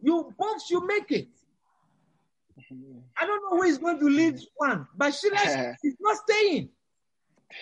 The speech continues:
Speaker 2: <laughs>
Speaker 1: Not remaining. So,
Speaker 2: <laughs>
Speaker 1: brother, you have to force.
Speaker 2: Mm.
Speaker 1: The Bashirus, you both have to make it.
Speaker 2: Mm.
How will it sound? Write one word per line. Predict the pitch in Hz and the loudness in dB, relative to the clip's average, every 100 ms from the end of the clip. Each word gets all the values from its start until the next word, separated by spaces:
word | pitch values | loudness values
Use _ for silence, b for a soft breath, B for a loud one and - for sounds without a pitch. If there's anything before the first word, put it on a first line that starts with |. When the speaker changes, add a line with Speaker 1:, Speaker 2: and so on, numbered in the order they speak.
| - | -8
Speaker 2:
<laughs> | 147 143 131 123 131 127 | -8 -8 -10 -10 -10 -6
Speaker 1:
Not | 127 427 - | -4 -4 -6
remaining. | 339 370 381 311 156 113 | -14 -10 -6 -4 -6 -10
So, | - 349 320 - | -2 0 0 -4
Speaker 2:
<laughs> | - 285 | -12 -8
Speaker 1:
brother, | 294 311 370 370 | -8 -4 -4 -2
you | 370 | -4
have | 339 - 415 - | -4 -2 -4 2
to | 370 | 0
force. | - 415 370 - - _ _ _ _ _ _ 139 | 2 -2 -2 -8 -16 _ _ _ _ _ _ -16
Speaker 2:
Mm. | 131 107 - _ _ _ _ _ _ _ _ _ _ _ _ 494 453 427 _ - | -12 -12 -16 _ _ _ _ _ _ _ _ _ _ _ _ -20 -20 -20 _ -2
Speaker 1:
The | 277 | -2
Bashirus, | 294 339 - 403 349 175 - - _ _ _ _ _ _ _ _ _ _ _ _ _ _ - | 2 2 4 0 2 -2 -6 -20 _ _ _ _ _ _ _ _ _ _ _ _ _ _ -4
you | 302 339 311 185 | -2 -2 -4 0
both | 403 440 | 2 2
have | 330 403 - | 0 -2 -2
to | 392 | -2
make | 415 427 | 0 0
it. | 381 269 - _ _ - - _ _ _ - | -2 -6 -10 _ _ -20 -20 _ _ _ -18
Speaker 2:
Mm. | 139 127 101 | -14 -12 -14